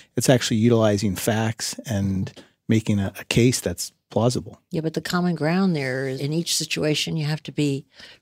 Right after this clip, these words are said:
Speaker 2: persuasive. So you persuade with the use of numbers? Is that your secret
Speaker 1: Yeah.
Speaker 2: sauce?
Speaker 1: Yeah, numbers. It's the combination of, of the big vision and numbers. It's making people believe that there's a really big opportunity here.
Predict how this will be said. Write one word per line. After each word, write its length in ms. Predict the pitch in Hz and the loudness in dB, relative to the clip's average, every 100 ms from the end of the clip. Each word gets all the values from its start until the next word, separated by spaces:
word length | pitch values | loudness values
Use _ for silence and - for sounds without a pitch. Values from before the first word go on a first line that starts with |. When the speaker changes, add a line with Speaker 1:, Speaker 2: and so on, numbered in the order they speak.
| _ | _
Speaker 2:
persuasive. 720 | 139 - 151 135 - 127 - _ _ _ _ _ - | -4 0 2 0 -2 -8 -18 _ _ _ _ _ -6
So 160 | - 190 | 2 2
you 60 | |
persuade 680 | - 185 - - 165 165 180 | 4 4 4 6 8 8 6
with 160 | 170 160 | 2 0
the 80 | |
use 220 | 160 151 143 | 2 2 0
of 100 | 143 131 _ _ - | -4 -6 _ _ -2
numbers? 640 | 139 151 170 202 220 220 135 | 4 6 8 6 4 2 0
Is 100 | - | 2
that 160 | 147 | 2
your 100 | 160 | 2
secret 260 | 147 - 151 | 0 4 6
Speaker 1:
Yeah. 120 | 147 | 8
Speaker 2:
sauce? 320 | 156 220 - | 6 2 4
Speaker 1:
Yeah, 160 | 160 143 | 6 8
numbers. 480 | 117 143 151 156 - - - - | 8 8 10 8 6 -4 -6 -2
It's 140 | 131 | 0
the 100 | - | 2
combination 540 | 127 151 143 139 - 127 | 6 8 10 8 6 4
of, 180 | 107 - | 2 0
of 120 | 120 117 | 0 2
the 60 | |
big 260 | 104 143 123 | 6 6 6
vision 560 | 110 135 113 101 98 - _ - | 6 6 6 2 -2 -8 _ 0
and 100 | 120 | 2
numbers. 380 | 107 101 90 107 | 2 0 -2 -4
It's 220 | 92 - _ _ | -4 -8 _ _
making 360 | 127 139 143 135 | 8 8 8 6
people 280 | 127 123 117 | 8 6 4
believe 680 | 110 113 123 113 104 95 - _ _ _ _ - | 2 6 6 6 4 0 -6 _ _ _ _ -2
that 160 | 107 - | 0 2
there's 180 | 110 | 2
a 80 | 107 | 2
really 480 | 98 107 113 113 110 | 2 4 4 4 2
big 500 | 95 101 98 95 92 - _ _ _ _ | 2 4 4 2 -2 -14 _ _ _ _
opportunity 560 | - - 110 107 95 87 | -12 -8 -2 0 0 -4
here. 340 | - - - | -6 -10 -12